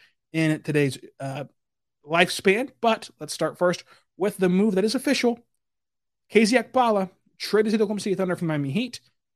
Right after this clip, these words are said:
The Thunder received K Z Okpala. The Heat received the least favorable twenty twenty-six second-round pick swap, and these two teams amend a previous pick protection. The Thunder and Heat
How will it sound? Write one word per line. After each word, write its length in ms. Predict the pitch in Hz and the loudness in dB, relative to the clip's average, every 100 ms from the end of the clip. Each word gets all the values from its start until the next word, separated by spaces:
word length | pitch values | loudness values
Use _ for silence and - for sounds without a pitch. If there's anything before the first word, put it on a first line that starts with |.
| _ _ | _ _
The 60 | 143 | -4
Thunder 280 | 202 202 196 | 2 4 4
received 480 | 165 - 170 165 135 | 2 0 0 -2 -2
K 160 | 165 | -2
Z 140 | 143 143 | 0 -4
Okpala. 520 | - 175 214 302 226 190 | -2 0 0 0 -6 -14
The 200 | 147 151 | -8 -6
Heat 280 | 143 131 220 | -4 -2 -2
received 540 | 180 165 - 185 175 147 | -2 -4 -6 -4 -4 -2
the 120 | 147 | -4
least 420 | 139 165 262 - | -2 -4 -4 -6
favorable 680 | - 202 208 156 131 170 - _ _ _ _ | -4 0 0 0 0 -4 -6 _ _ _ _
twenty 320 | - 170 202 | -4 0 0
twenty-six 480 | 196 196 165 - - | -2 -4 -2 -4 -6
second-round 460 | - - 135 135 131 | -6 -8 -8 -10 -4
pick 160 | 226 226 | -4 -2
swap, 360 | 226 202 196 _ _ _ _ _ _ _ _ _ - | 0 0 -2 _ _ _ _ _ _ _ _ _ -8
and 420 | 202 220 170 180 - _ _ | -2 0 0 -2 -8 _ _
these 180 | 175 180 | -6 -6
two 220 | - 202 | -2 -2
teams 440 | - - 202 185 147 | -2 -2 0 0 0
amend 600 | 151 156 151 170 170 170 - | 0 0 2 2 2 0 0
a 160 | 156 | -4
previous 500 | 147 156 147 143 139 | -4 -4 -2 -2 -4
pick 240 | - 170 - | -4 -6 -6
protection. 480 | 147 135 - - - _ _ _ | -6 -6 -8 -16 -20 _ _ _
The 80 | 147 | -6
Thunder 280 | 143 185 202 | 0 2 2
and 80 | 196 | 2
Heat 260 | 190 143 | 2 0